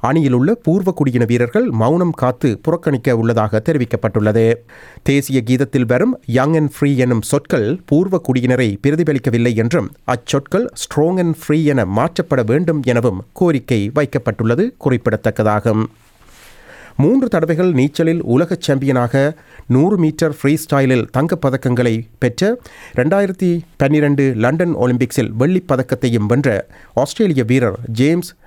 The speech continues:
மேக்னீசன் நீச்சல் விளையாட்டில் இருந்து ஓய்வு பெறுவதாக அறிவித்துள்ளார். இருபத்தி எட்டு வயதான அவர் கடந்த சில மாதங்களாக தோள்பட்டையில் ஏற்பட்ட காயத்தினால் பாதிக்கப்பட்டிருந்தார் என்பது குறிப்பிடத்தக்கது.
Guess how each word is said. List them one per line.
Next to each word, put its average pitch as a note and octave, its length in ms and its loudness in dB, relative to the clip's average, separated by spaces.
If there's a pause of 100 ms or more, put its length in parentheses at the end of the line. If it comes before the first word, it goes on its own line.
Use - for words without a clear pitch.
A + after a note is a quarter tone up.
மேக்னீசன் B2+ 600 0 (340)
நீச்சல் F#3 400 0
விளையாட்டில் A#2 520 0
இருந்து C#3+ 320 0 (120)
ஓய்வு E3 320 0
பெறுவதாக A2 600 0
அறிவித்துள்ளார். A2 720 0 (320)
இருபத்தி B2 360 0
எட்டு A2+ 180 0
வயதான A#2 360 2
அவர் D#3 320 0
கடந்த C3 400 0
சில C3 220 0
மாதங்களாக B2+ 760 0
தோள்பட்டையில் C#3 640 0
ஏற்பட்ட A#2+ 460 -2
காயத்தினால் B2+ 600 0
பாதிக்கப்பட்டிருந்தார் A#2 880 -2
என்பது C#3 380 0
குறிப்பிடத்தக்கது. A2 840 0